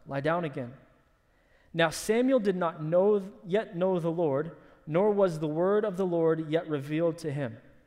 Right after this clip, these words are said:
So he doesn't know the voice of God yet. And the Lord called Samuel again the third time. So he rose and he went to Eli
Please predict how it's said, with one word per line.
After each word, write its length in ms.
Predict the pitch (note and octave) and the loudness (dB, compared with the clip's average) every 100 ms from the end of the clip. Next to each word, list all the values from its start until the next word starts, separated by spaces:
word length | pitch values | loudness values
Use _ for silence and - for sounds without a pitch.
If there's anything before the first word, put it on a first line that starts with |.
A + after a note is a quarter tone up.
| _ _ | _ _
So 160 | - D#3+ | -4 -2
he 80 | |
doesn't 500 | D3+ D#3+ G#3 G#3+ G3 | 0 2 2 2 -4
know 460 | D#3+ D#3 D3+ E3+ G3+ - - _ _ _ _ _ | -4 0 2 2 -2 -10 -20 _ _ _ _ _
the 80 | - | -8
voice 280 | D3 D#3 D3+ | -2 -2 -2
of 120 | D3 | -6
God 220 | C#3 C3+ | -4 -4
yet. 220 | B2 C3+ - - _ _ _ _ _ _ - - _ _ _ _ _ _ _ _ | -4 -8 -12 -20 _ _ _ _ _ _ -20 -20 _ _ _ _ _ _ _ _
And 80 | C#3 | -4
the 60 | C#3+ | 0
Lord 260 | D#3 F3 | 2 0
called 240 | - E3 D#3 | 0 0 0
Samuel 520 | - F3 F3+ E3+ D#3 | -2 0 0 0 0
again 320 | D3 D#3 D#3+ | 0 -2 -2
the 100 | D3+ | -4
third 300 | C#3 D#3+ D#3 | -2 -2 -2
time. 380 | D#3 D#3 B2 A#2+ - | -2 -4 -6 -10 -10
So 200 | - D3+ | -2 0
he 120 | D#3 | -2
rose 440 | C#3 E3 G3 A3 | 2 2 4 2
and 100 | F#3+ | -2
he 40 | D#3 | -2
went 220 | E3+ E3+ | -2 -4
to 260 | E3+ - | -10 -8
Eli 440 | F#3+ F3 C#3+ D3 | -2 2 2 2